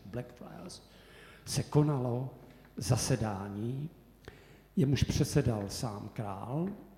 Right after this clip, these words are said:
byl tam vlastně jako žalobce své vlastní ženy a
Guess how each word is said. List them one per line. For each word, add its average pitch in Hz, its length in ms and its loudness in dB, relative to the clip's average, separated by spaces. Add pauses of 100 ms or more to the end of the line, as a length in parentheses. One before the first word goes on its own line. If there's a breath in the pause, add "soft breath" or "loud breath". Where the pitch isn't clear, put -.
(180)
byl 120 180 2
tam 113 220 -4
vlastně 117 300 -4
jako 113 180 -2
žalobce 120 800 -2 (380)
své 104 260 -4
vlastní 104 520 -6
ženy 104 400 -4 (2250 loud breath)
a 104 420 -2